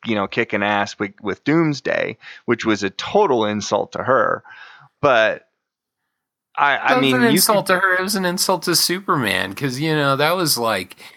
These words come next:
Speaker 2: in, in, that deserved its own Superman movie, first of all.
Speaker 1: Absolutely.
Speaker 2: And, you know, I can't, and I'll, I will, I will gladly say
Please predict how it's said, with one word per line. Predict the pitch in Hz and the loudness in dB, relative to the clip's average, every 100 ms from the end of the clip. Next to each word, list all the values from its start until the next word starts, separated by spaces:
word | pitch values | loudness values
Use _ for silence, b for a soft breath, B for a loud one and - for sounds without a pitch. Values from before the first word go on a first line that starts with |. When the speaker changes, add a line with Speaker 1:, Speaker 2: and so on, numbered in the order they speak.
| B B B _ _ | B B B _ _
Speaker 2:
in, | - 151 156 160 175 185 180 | 0 2 2 2 2 2 -2
in, | 165 160 - - - _ | -6 -8 -10 -16 -20 _
that | 175 180 160 | 0 0 -2
deserved | 165 135 135 127 120 117 - | -2 2 2 0 -4 -8 -12
its | 117 | -6
own | 120 110 | -4 -4
Superman | 104 113 95 92 82 80 | -4 -6 -6 -10 -12 -12
movie, | 80 76 - - - | -12 -14 -16 -20 -2
first | 143 165 104 | 0 0 -2
of | - | -4
all. | 101 | -6
Speaker 1:
Absolutely. | 98 104 104 101 95 92 110 B B | -4 -4 -4 -6 -10 -12 -18 B B
Speaker 2:
And, | 135 147 | 0 2
you | 160 | 2
know, | 165 151 139 135 B B _ - | 4 4 4 0 B B _ 0
I | 147 165 | 2 0
can't, | 165 165 143 131 127 123 - - _ _ | -4 0 0 0 -4 -6 -10 -12 _ _
and | 143 143 | 0 2
I'll, | 185 151 | 2 0
I | - 156 | 0 0
will, | 165 107 - | -2 -8 -6
I | - 143 | -2 0
will | 160 92 - | 0 -4 -6
gladly | 117 95 95 110 98 101 92 | -2 0 0 -2 -6 -8 -4
say | - - 87 80 78 | -2 -2 -4 -8 -12